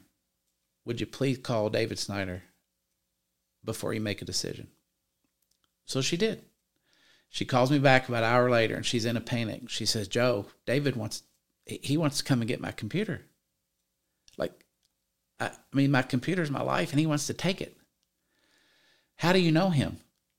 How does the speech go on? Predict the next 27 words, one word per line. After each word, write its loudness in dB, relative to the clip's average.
You 0
know, 8
she 6
thought 8
maybe 2
I 6
just -2
knew 0
you 2
'cause 0
somebody 2
had -2
tagged 0
you -4
on -6
Facebook. -4
So 2
I 6
had 4
to 0
tell 0
her. -6
Been 4
in 8
a 4
professional 2
networking 0